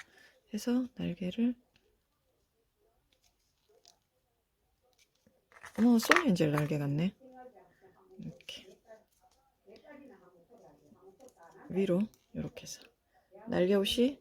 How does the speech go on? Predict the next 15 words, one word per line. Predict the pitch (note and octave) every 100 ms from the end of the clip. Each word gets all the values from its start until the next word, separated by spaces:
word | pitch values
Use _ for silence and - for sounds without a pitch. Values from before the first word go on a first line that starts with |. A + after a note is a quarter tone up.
| _
됐습니다. | - - D3+ D3 C3+ - - - - - - _ - _ - - -
요거를, | F#3+ E3+ G3+ A#3+ A#3+ B3 B3 B3 B3+ B3+ - - - - - - - - - - - - -
아, | A#3+ B3+ B3 - -
레어가 | A#3 A#3 G#3+
좀 | G3+ -
아쉽지만 | A3+ - G#3+ - F#3+ F#3+ G3
어쩌겠어요. | E3+ - F3 G3 C4+ F#3 F#3+ G#3+
못 | - E3
구하는데. | - D#3+ D3 C#3+ F3 - - - - - - _
자, | - -
요렇게 | F3 F#3 - - A#3 A#3+ -
총 | - G#3+ G#3+ _ _
세 | - A3+
개가 | A#3 A3 E3 F3+ A3 - _ _ _ _ _ _ _
됐고요. | - - - F3 F3 D3